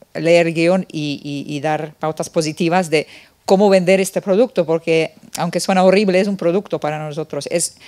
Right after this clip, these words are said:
amamos el cine, amamos películas, intentamos traer todas las que podamos, eh,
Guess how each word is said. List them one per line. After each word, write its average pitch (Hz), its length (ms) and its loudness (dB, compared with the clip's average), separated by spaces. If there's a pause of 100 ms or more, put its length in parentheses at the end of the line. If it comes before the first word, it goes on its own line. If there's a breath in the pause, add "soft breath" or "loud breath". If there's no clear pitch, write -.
(100)
amamos 214 480 2
el 196 120 0
cine, 202 340 -2
amamos 185 320 -2
películas, 190 580 -2
intentamos 170 520 -4
traer 170 260 -2
todas 175 260 0
las 165 140 -4
que 165 100 -6
podamos, 156 560 -6 (600 loud breath)
eh, 160 300 2